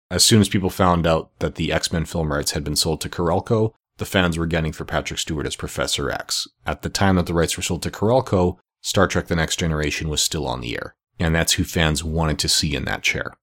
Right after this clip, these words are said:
So Bryan Singer lobbied hard to make sure that Patrick Stewart was able to come in. Now, another one that he was really pushing for was Halle Berry to be involved in the film after seeing her work in Introducing Dorothy Dandridge. A lot of people don't like Halle Berry and they don't know what kind of accent she has.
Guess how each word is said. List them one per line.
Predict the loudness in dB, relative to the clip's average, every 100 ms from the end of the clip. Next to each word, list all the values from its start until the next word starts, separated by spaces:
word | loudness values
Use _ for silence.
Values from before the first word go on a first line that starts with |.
| _ -4
So | 2 4
Bryan | 6 6
Singer | 4 4 2
lobbied | 4 2 2 -2
hard | 0 0 0 -4 -18 _ _ -4
to | 2
make | 2 2
sure | 2 2 2
that | 0 -2
Patrick | -4 -2 -2
Stewart | -2 -2 -2 -2
was | -2
able | -2 -4
to | -8
come | -8 -8 -8
in. | -14 -16 _ _
Now, | 2 6
another | 8 10 10
one | 8
that | 6
he |
was | 4 4
really | 4 4
pushing | 2 2 2 2
for | 2 2
was | 4 2 2
Halle | 4 4
Berry | 4 2 2 0 -6 _ -2
to |
be | 4
involved | 6 6 6
in | 4
the | 2
film | 4 4
after | 4 2
seeing | 2 4 4
her | 4
work | 4 2
in | 2
Introducing | 2 0 0 0 0
Dorothy | 0 -2 -2
Dandridge. | -2 -2 -4 -6 -4 -6 -8 _ 0
A | 6
lot | 6 6
of |
people | 4 4 4 2
don't | 2 2 2
like | -2 -4 -6 -16 _ -12
Halle | -4 0 0
Berry | 4 6 6 4
and |
they | 4
don't | 2
know | 0
what | -2 -2
kind | -2
of | 0
accent | 2 0 -2 -2
she | -2
has. | 0 2 2 0